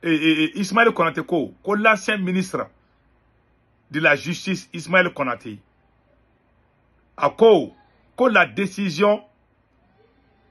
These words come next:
que la junte, fa ma fɔ Asimi ma ko la junte, Faransi bɛ mun fɔ la kɔni, ko la junte, que les juntes ont prise, voilà, que les juntes ont prise, ko junte, Ala t'a fɔ ko président, ko junte,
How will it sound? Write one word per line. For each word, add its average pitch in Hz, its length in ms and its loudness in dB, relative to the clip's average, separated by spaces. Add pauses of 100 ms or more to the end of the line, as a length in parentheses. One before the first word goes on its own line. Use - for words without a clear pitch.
(240)
que 233 100 -2
la 190 320 6
junte, 214 380 0 (140)
fa 254 140 2
ma 254 100 4
fɔ 208 140 4
Asimi 196 260 -2
ma 170 140 -2
ko 190 120 -6
la 147 140 -4
junte, 123 420 -10
Faransi 143 260 -4
bɛ 160 80 -6
mun 175 140 -6
fɔ 143 100 -8
la 127 60 -6
kɔni, 123 220 -12 (100)
ko 202 100 -6
la 180 140 0
junte, 190 260 -4 (320)
que - 80 -8
les 175 200 2
juntes 190 260 0
ont 156 160 -4
prise, 190 340 0
voilà, 143 300 0 (260)
que 262 80 0
les 214 280 0
juntes 220 300 0
ont 175 140 0
prise, 190 400 -2 (400)
ko 208 120 4
junte, 202 320 -2 (400)
Ala 220 160 6
t'a 214 120 2
fɔ 170 120 -8
ko 185 100 0
président, 139 300 -4
ko 160 100 -4
junte, 151 280 -4